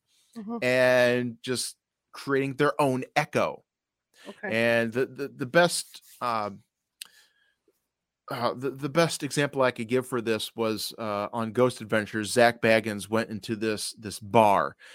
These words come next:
Speaker 2: and he was trying s-, there was a so-called residual haunting at this bar, and he tried so hard to get an interaction with this spirit, and the only way he was able to get interaction was by sitting at the bar and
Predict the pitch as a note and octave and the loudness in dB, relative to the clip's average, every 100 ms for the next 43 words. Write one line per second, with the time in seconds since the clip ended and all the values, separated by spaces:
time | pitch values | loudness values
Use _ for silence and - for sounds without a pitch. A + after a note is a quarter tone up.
0 | - A2 G#2+ C#3+ D3+ - D#3 C3 A#2 - | -12 -8 -2 0 0 2 2 2 -2 -12
1 | A#2 D#3 _ - _ C4+ C#3 C#3 B2 - | -14 -20 _ -20 _ -6 0 0 0 0
2 | C3 B2 A#2 - C#3+ C3+ C#3 B2+ A2+ G#2 | 4 4 2 -2 -4 2 6 8 6 -2
3 | A#2+ A#2 A#2+ G#2 A2+ G#2+ G#2+ G2+ F#2 G2+ | -8 -6 -4 -2 0 0 -2 -8 -8 -10
4 | - G#2+ G2+ F2 - - - - - B2+ | -2 0 2 0 -6 -20 -20 -10 0 2
5 | B2 C#3+ A3+ A#3+ G3 D3 C3 - - F3+ | 2 0 2 10 12 10 6 -2 6 8
6 | F#3 F#3+ F3+ E3+ C3+ C#3+ C3+ C#3 C3 C3+ | 8 8 8 8 6 -2 -2 0 0 0
7 | B2+ B2 A#2 - A2 - A2+ - - - | -2 0 -2 -4 -12 -10 -10 -10 -10 -2
8 | E3+ B2 - _ _ - - C3 D3+ D#3+ | 2 4 2 _ _ -20 -8 -4 -2 2
9 | G3+ D#4 D4 C4 G#3+ C3+ D#3+ D#3+ D3+ D#3+ | 2 2 2 4 4 2 -2 -2 -2 -2
10 | D3+ C#3+ A#2 C#3 B2+ A#2+ B2+ C3 F3+ - | -2 -2 -4 -4 -4 -4 0 2 2 0
11 | B2 A#2 _ _ _ C3+ B2 B2+ - - | -8 -10 _ _ _ -4 0 0 -2 -4
12 | C3+ E3+ A#3 D4+ C4+ D#3 B2+ B2+ B2+ _ | 0 0 0 0 8 12 12 10 4 _
13 | C#3 | -6